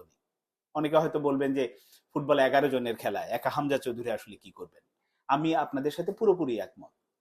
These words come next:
ফুটবল এগারো জনের খেলা, কিন্তু আমাদের বাকি দশ জন তো সাপোর্ট দেওয়ার মতো ভালো প্লেয়ারও আছে, তাদের ছোট করার কোনো কারণ নেই, তারা খেলেছে, খেলে। এই কারণে হামজা চৌধুরী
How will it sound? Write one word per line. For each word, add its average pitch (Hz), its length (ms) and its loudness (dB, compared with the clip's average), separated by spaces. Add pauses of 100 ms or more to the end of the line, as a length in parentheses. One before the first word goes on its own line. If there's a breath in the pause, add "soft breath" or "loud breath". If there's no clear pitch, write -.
(180)
ফুটবল 151 280 0
এগারো 110 280 -2
জনের 98 240 -10
খেলা, - 220 -14
কিন্তু 135 200 -10
আমাদের 143 200 -2
বাকি 131 300 -4
দশ 135 260 -2
জন 165 140 -8
তো 175 120 -10
সাপোর্ট 160 520 0
দেওয়ার 151 280 4
মতো 202 360 -6 (320 soft breath)
ভালো 139 280 2
প্লেয়ারও 139 400 2
আছে, 107 280 -4
তাদের 131 300 -2 (200)
ছোট 170 220 -4
করার 139 300 2
কোনো 113 220 -8
কারণ 98 280 -4
নেই, 87 160 -20 (280)
তারা 123 140 -2
খেলেছে, 135 480 -6
খেলে। 127 360 -4 (500)
এই 147 120 2
কারণে 185 420 4 (380)
হামজা 185 500 2
চৌধুরী 202 600 4